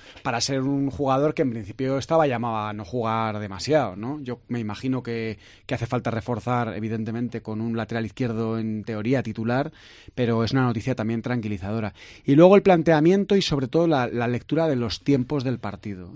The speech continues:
Es decir, yo sí que creo que, que salvo diez, quince minutos que Las Palmas empezó a tocar y que, aunque no llegó con claridad, uy, se veía ya algún nubarrón por el Delmántico.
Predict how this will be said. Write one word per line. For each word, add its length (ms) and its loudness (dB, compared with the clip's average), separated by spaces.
Es 80 -6
decir, 140 4
yo 80 0
sí 140 -4
que 160 -4
creo 260 -4
que, 460 -4
que 120 -2
salvo 340 2
diez, 400 6
quince 300 -2
minutos 320 0
que 200 -4
Las 200 -4
Palmas 280 -2
empezó 280 -2
a 40 -4
tocar 520 0
y 80 -2
que, 160 -4
aunque 260 -2
no 80 0
llegó 280 2
con 160 -2
claridad, 540 0
uy, 240 8
se 180 -4
veía 280 2
ya 180 6
algún 260 4
nubarrón 400 6
por 140 -2
el 60 -2
Delmántico. 580 0